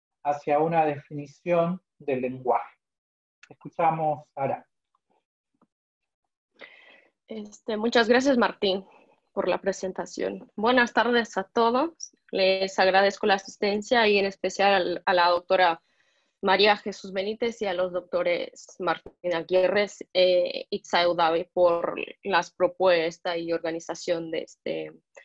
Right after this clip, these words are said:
Speaker 2: simposio. Les pido una disculpa a los ponentes de la, la, de la mañana porque realmente no, no podía estar. Estuve al inicio como cinco minutos y, y luego me fui porque realmente no podía. Entonces, como ha dicho Martín,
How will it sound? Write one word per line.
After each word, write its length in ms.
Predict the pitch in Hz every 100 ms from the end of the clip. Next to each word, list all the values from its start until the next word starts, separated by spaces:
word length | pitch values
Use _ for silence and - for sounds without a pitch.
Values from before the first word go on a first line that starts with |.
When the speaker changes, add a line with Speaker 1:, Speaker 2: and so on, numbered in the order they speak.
| _
Speaker 2:
simposio. 760 | - 196 190 - 151 - - - _ _ _ _ _ _ -
Les 200 | 202 196
pido 140 | 254
una 140 | 311 359
disculpa 440 | 285 - 269 311
a 20 |
los 160 | 277 247
ponentes 480 | - 220 226 254 247
de 80 | 214
la, 100 | 190
la, 300 | 180 180 - -
de 120 | 170
la 100 | 170
mañana 380 | 170 180 214 262
porque 220 | 202 202
realmente 680 | 190 185 185 185 185 196 180
no, 280 | 175 170 170
no 120 | 170
podía 220 | 185 180 175
estar. 320 | - 185 170
Estuve 420 | 160 185 190 180 - _ - _
al 180 | 208 190
inicio 560 | 190 214 226 262 262
como 480 | 262 180 175 175 170
cinco 320 | - 214 202 214
minutos 640 | 208 220 220 220 220 -
y, 200 | - - - _ _ -
y 60 | 190
luego 240 | 185 185
me 140 | 190 175
fui 240 | - -
porque 400 | 175 - 170 165
realmente 440 | 165 180 180 170 170
no 140 | 170
podía. 380 | 170 - - - _ _ _ _ _ _ _ _ _ _ - - - -
Entonces, 280 | - 277 294
como 180 | 254 220
ha 60 |
dicho 200 | 226 233
Martín, 560 | 311 285 - 240 311